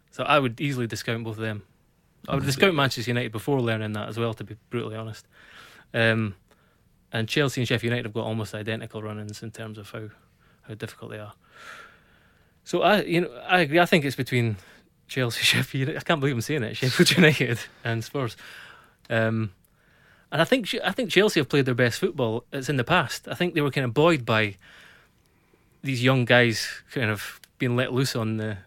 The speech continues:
Speaker 1: on the Premier League at the start of the season, and now it's kind of caught up with them a little bit and very inconsistent. And Tottenham, Tottenham looks like they need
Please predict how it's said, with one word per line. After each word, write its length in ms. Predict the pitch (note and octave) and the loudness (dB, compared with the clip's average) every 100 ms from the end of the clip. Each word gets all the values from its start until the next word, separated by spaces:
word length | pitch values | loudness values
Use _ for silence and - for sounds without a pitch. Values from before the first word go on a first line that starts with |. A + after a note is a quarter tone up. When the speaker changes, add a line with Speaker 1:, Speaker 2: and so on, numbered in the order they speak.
| _ | _
Speaker 1:
on 80 | A#2 | -6
the 60 | G#2+ | -2
Premier 260 | A#2+ G#2+ | -2 -2
League 320 | A2 C3 G2+ - | -2 -4 -6 -10
at 40 | - | -16
the 80 | |
start 200 | A#2 B2 | -8 -8
of 60 | A2+ | -8
the 40 | G2+ | -10
season, 440 | C3+ B2 G2 A2 _ - - | -8 -8 -12 -16 _ -20 -20
and 80 | - | -14
now 80 | B2+ | -12
it's 80 | - | -12
kind 160 | - C#3 | -12 -12
of 120 | - - | -12 -8
caught 140 | C#3 | -6
up 60 | A#2+ | -6
with 80 | B2 | -8
them 100 | A2 | -6
a 40 | B2+ | -6
little 160 | A2 | -8
bit 220 | G2+ A2 - _ - | -10 -14 -14 _ -12
and 460 | A#2+ A2+ A2 - - _ _ - - - _ _ _ _ _ _ | -8 -8 -10 -14 -20 _ _ -20 -20 -20 _ _ _ _ _ _
very 340 | B2+ C#3+ C#3+ | -10 -6 -4
inconsistent. 640 | A#2+ A2+ G2 D3 - G2+ G2 | -4 -6 -8 -8 -8 -14 -12
And 220 | B2 B2 _ _ _ _ _ _ _ - - _ _ | -12 -12 _ _ _ _ _ _ _ -20 -20 _ _
Tottenham, 480 | - F#3 D3 B2+ A2 - _ _ _ _ - - - - - - _ _ _ _ | -4 -2 -2 -4 -6 -12 _ _ _ _ -20 -20 -20 -20 -20 -20 _ _ _ _
Tottenham 240 | G#3+ G3 D#3 | -2 0 0
looks 160 | C#3+ | 0
like 140 | C#3 C3+ | 0 2
they 60 | |
need 280 | C3 B2+ A#2 | 2 0 -2